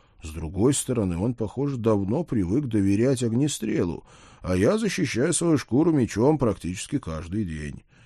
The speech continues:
И рубиться меня учил сам Седрик.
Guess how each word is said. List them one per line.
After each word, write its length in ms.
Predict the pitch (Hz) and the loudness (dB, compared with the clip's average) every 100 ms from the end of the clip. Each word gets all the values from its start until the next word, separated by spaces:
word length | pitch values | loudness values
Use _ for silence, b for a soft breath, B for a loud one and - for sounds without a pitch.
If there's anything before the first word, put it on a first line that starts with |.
| b b | b b
И 180 | - 92 | -2 2
рубиться 800 | 151 202 123 123 120 - - 117 | 4 4 6 6 6 2 0 2
меня 340 | 117 113 107 | 4 4 4
учил 580 | 98 90 - 92 123 160 | 2 -2 -4 0 0 0
сам 520 | 143 - 92 101 117 | -4 -4 0 0 0
Седрик. 960 | 117 - - 82 87 - 73 69 - | -2 -6 -6 -8 -8 -10 -10 -10 -12